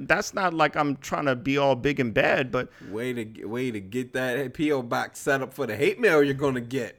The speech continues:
Speaker 2: I see it.
Speaker 1: No, but, no, but it's all good because she, look, she understood. I, I, I, I came up to her and said, "Look,
Speaker 2: She's gonna start her own podcast,
Speaker 1: I,
Speaker 2: and she's gonna be ripping you a new one."
Speaker 1: I hope she does. I hope she, you know, I
Speaker 2: I
Speaker 1: hope
Speaker 2: ho-,
Speaker 1: she
Speaker 2: I'm gonna,
Speaker 1: gets
Speaker 2: I'm gonna be a special guest on there.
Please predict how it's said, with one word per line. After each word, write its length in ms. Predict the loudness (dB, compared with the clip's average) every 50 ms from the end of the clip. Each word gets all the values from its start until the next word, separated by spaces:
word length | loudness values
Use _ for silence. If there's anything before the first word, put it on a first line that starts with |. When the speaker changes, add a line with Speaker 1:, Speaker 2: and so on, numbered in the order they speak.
| _
Speaker 2:
I 160 | -4 -4 -4 -4
see 260 | -4 -4 -4 -4 -4
it. 180 | -4 -6 -10 _ _ _ _
Speaker 1:
No, 200 | 4 6 8 8 8
but, 280 | 4 0 -2 -4 -6 -12 -18 -20 -20 _ _ _ _ _ _ 0
no, 200 | 2 4 4 6
but 180 | 6 6 6
it's 220 | 6 0 0 2 2
all 160 | 4 4 4
good 260 | 2 0 0 0 0
because 320 | 0 -2 0 2 2 2 2
she, 160 | 0 -6 -6 2
look, 240 | 4 4 4 4 2
she 260 | -2 -2 0 0 0
understood. 480 | 0 0 0 -4 -6 -2 2 4 6 6
I, 140 | 6 4 2 2 2
I, 120 | 2 2 2 0 -10 -10 -2
I, 240 | 2 2 4 4 2 -2
I 60 | -4 -6
came 200 | -6 -4 -2 0
up 240 | 0 -2 -2 -8
to 160 | -6 0 4 4
her 80 | 4
and 80 | 4 2
said, 260 | 0 -2 -2 0 0
"Look, 280 | 4 6 6 6 6 2
Speaker 2:
She's 100 | -2 -6
gonna 220 | -8 -8 -8 -8
start 220 | -8 -6 -6 -6
her 60 | -6 -8
own 200 | -10 -12 -12 -10
podcast, 240 | -8 -8 -8 -6 2
Speaker 1:
I, 380 | 6 6 8 8 6 4 4 2 -6
Speaker 2:
and 120 | -14 -14
she's 220 | -14 -12 -12 -12 -10
gonna 260 | -10 -10 -10 -10 -10
be 180 | -12 -14 -16 -14
ripping 420 | -12 -12 -12 -10 -12 -12 -12 -10
you 160 | -10 -10 -10
a 40 | -10
new 200 | -10 -10 -10 -10
one." 260 | -10 -10 -10 -12 -14 -14 -18 -20 -20 -8 _ 2
Speaker 1:
I 80 | 2
hope 220 | 2 4 0 0 0
she 160 | -4 -2 0
does. 420 | 0 0 0 0 -2 -2 -4 -8
I 140 | -6 -4 -2
hope 180 | -2 -2 -2 -4
she, 180 | -6 -4 -4 -4
you 280 | -4 -4 -4 -4 -4 -2
know, 220 | 0 0 2 2
I 80 | 2 4
Speaker 2:
I 40 | 4
Speaker 1:
hope 180 | 4 4 4
Speaker 2:
ho-, 40 | 4 2
Speaker 1:
she 40 |
Speaker 2:
I'm 80 | 2 4
gonna, 120 | 4 4
Speaker 1:
gets 100 | 4 4
Speaker 2:
I'm 60 | 4 4
gonna 120 | 4 4
be 140 | 4 0 0
a 40 | 0
special 380 | -2 0 0 0 0 -2 -8 -10
guest 340 | -2 0 0 0 -2 -4
on 140 | -8 -10 -10
there. 240 | -10 -12 -14 -16